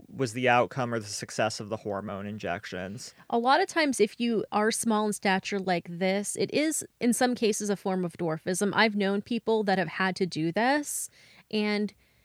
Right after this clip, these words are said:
Speaker 2: you don't really grow that tall. Like, she, had she survived, probably would have been in the mid to high four foot range.
Speaker 1: Yeah, probably.
Speaker 2: Ye-
Speaker 1: Probably on the, the line of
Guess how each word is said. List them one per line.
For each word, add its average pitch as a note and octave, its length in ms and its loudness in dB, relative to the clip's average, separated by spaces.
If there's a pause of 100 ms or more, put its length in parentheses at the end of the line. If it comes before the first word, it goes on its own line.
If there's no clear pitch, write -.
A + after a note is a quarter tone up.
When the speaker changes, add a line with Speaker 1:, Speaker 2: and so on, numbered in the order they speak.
(220)
Speaker 2:
you A3+ 160 2
don't C#4+ 380 2 (360)
really A#3+ 480 2
grow G#3 280 4
that G3 240 4
tall. F#3+ 220 4
Like, G3 140 0
she, C#4+ 480 -2 (260)
had G#3+ 280 0
she A3+ 180 -2
survived, F3+ 720 0
probably A#3+ 280 4
would G3+ 200 2
have F#3 160 -2
been F3 340 0
in F3+ 400 -2
the F3+ 320 -2
mid F#3 240 0
to F#3 80 -6
high E3+ 280 2
four E3 280 -4
foot - 300 -6
range. - 640 -8
Speaker 1:
Yeah, A2 260 0
probably. A2+ 640 -2
Speaker 2:
Ye- A#2 60 -4
Speaker 1:
Probably B2+ 560 2
on B2 180 2
the, A#2+ 260 0
the A2+ 140 -2
line A2+ 600 -2
of A2 300 -8